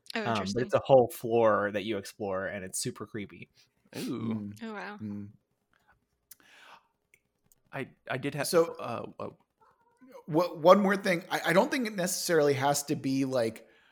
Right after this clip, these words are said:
Speaker 4: a violent encounter, you know, it's like their role is not to necessarily, like, murder them, but also, like,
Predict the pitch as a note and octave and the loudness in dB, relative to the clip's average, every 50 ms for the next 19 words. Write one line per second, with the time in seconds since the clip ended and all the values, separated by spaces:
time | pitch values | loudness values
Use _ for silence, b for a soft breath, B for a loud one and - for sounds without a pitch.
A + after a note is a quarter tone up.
0 | b b b C#3+ C#3+ C3 C#3 C3+ C3+ C#3+ D3 D3 D3 D3 C#3+ - - C#3 C3 B2 | b b b 0 2 4 4 6 6 6 6 6 4 2 0 -2 -6 -8 -8 -6
1 | B2 C3 A#2+ B2 C3 B2+ E3+ F3 F3 D#3+ D3 C#3 C3 C3+ C3+ C#3 C3+ C3 C3 - | -4 -2 -2 -2 -2 -2 0 2 2 2 0 -2 -2 -2 0 0 0 -2 -2 -2
2 | C3+ B2+ B2 A2+ - - b b b b b b C3+ C#3 D#3+ F3 F3 E3 C#3+ C#3+ | -2 -2 -2 -2 -6 -10 b b b b b b 2 6 8 8 8 8 6 6
3 | D3+ D3 D3 D3+ D#3+ E3 D#3+ D#3+ E3+ - F#3+ D#3 B2+ B2+ C#3+ C#3+ C#3 C#3 C#3 - | 6 8 8 10 8 8 6 4 2 0 -2 -2 -2 0 2 2 2 2 0 -2
4 | D#3 C#3 C#3 C3+ C3+ - C#3 - - D3 C#3 C3+ C3+ C3 C3 C3 C3 B2 A#2+ A#2+ | -4 -4 -2 -2 -4 -4 -2 0 2 2 2 2 2 0 0 0 0 -2 -2 -2
5 | B2+ C3 C#3 D#3 F#3 A#3+ B3 F3+ D#3+ - D3+ C3 B2+ B2+ B2 A#2 A2+ D3 C#3+ C#3+ | -4 -2 2 4 4 6 6 4 4 4 2 2 0 0 -4 -4 0 2 4 4
6 | D3+ E3 - - D#3 D3 C3+ - | 4 4 4 4 2 2 2 0